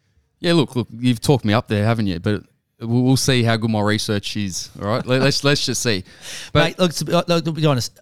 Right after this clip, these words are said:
Speaker 2: we'll know if you're on the right path if we start talking about stats for the A-League instead of talking about number of bottles, how many nappies you've changed.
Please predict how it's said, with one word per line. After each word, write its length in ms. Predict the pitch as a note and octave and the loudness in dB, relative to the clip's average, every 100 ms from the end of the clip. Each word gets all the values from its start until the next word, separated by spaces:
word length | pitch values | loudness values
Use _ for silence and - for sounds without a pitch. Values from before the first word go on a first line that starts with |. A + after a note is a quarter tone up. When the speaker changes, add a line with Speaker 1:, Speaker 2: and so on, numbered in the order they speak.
| - | 0
Speaker 2:
we'll 120 | D3 | 2
know 220 | D#3 F3+ | 4 4
if 120 | F3 D#3+ | 4 2
you're 80 | |
on 60 | C#3+ | 2
the 80 | C3+ | 2
right 200 | C3 - | 2 0
path 340 | B2+ A#2+ B2+ | -2 -2 -2
if 80 | A2+ | -4
we 60 | A#2+ | -4
start 280 | - A#2+ - | -2 -4 -2
talking 260 | B2 A#2+ | -4 -2
about 200 | A2+ A2+ | -4 -4
stats 340 | - C3 - - | -4 -6 -4 -6
for 80 | B2 | -2
the 100 | A2+ | -2
A-League 360 | A2+ A#2+ B2 | 0 0 -2
instead 240 | B2+ - A#2 | -2 -4 -6
of 60 | |
talking 320 | - A#2+ A#2+ A2 | -2 -2 -2 -2
about 280 | A2+ A2+ - - - | 0 -2 -4 -20 -2
number 280 | C3+ C3 B2+ | 0 2 2
of 100 | G#2 | 2
bottles, 400 | A#2+ A#2+ A#2+ - - - | 2 2 0 -4 -14 -4
how 140 | C3+ | 0
many 220 | B2+ B2 | 0 0
nappies 340 | B2 A#2+ A#2+ A#2+ | 0 0 0 0
you've 120 | A2 | 0
changed. 420 | B2 A2+ A2+ | 0 0 -4